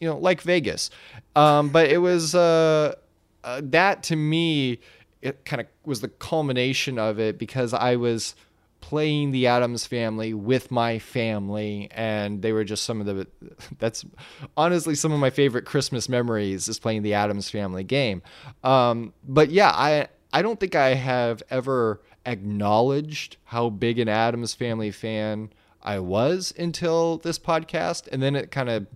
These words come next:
pulled the layers back, and I realized, like with the Beetlejuice thing, that I, I grew up in a very specific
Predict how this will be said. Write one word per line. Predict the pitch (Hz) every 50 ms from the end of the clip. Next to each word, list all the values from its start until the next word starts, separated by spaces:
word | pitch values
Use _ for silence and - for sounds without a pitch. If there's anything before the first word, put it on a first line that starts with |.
| -
pulled | - - - 143 143 127
the | 117
layers | 104 101 107 110 123 135 143 135 -
back, | - 104 98 98 92 90 - - _ - - - 143 -
and | 156
I | 170
realized, | 165 180 226 254 240 202 147 120 110 110 113 113 -
like | 160 160
with | - 165
the | 143 120 135 196
Beetlejuice | 214 208 151 117 101 110 110 104 -
thing, | - 123 120 113 110 110 110 107 _ - - - - _ _ _ _ -
that | 160 - -
I, | - - 240 294 311 302 294 269 240 202 294 - _ _ _ _ _ -
I | 196 269
grew | 277 - 247 247 240
up | 220 -
in | 190 196
a | 180
very | 160 139 143 156 175 190 196 196
specific | 180 - - 165 151 - 175 151 151 143 - -